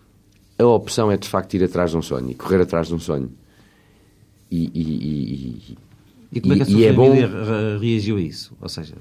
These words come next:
Speaker 2: ah, enfim, o senhor é chefe, é um chefe de família, tem, tem compromissos. Como é que a sua mulher, os seus filhos reagiram a essa opção?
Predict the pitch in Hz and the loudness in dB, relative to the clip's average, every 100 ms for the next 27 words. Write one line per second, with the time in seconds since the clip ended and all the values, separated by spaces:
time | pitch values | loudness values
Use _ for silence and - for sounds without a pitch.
0 | - - - - - - 90 147 160 101 | -20 -20 -20 -20 -20 -20 -14 -12 -12 -12
1 | 92 - 90 - 90 - 92 - 101 135 | -12 -10 -12 -10 -10 -10 -12 -10 -6 -4
2 | 135 120 - 98 92 - - 95 92 92 | -4 -6 -6 -6 -8 -12 -12 -10 -10 -10
3 | 95 95 120 - - - - - 120 117 | -8 -8 -8 -12 -20 -20 -20 -6 -2 -2
4 | 117 110 107 98 107 101 107 120 107 - | -4 -6 -6 -8 -6 -4 -4 -4 -8 -14
5 | - - 110 110 98 98 85 95 95 92 | -16 -10 -10 -10 -10 -8 -6 -6 -6 -8
6 | - 90 85 - _ 98 - - 90 | -8 -12 -12 -20 _ -12 -10 -8 -8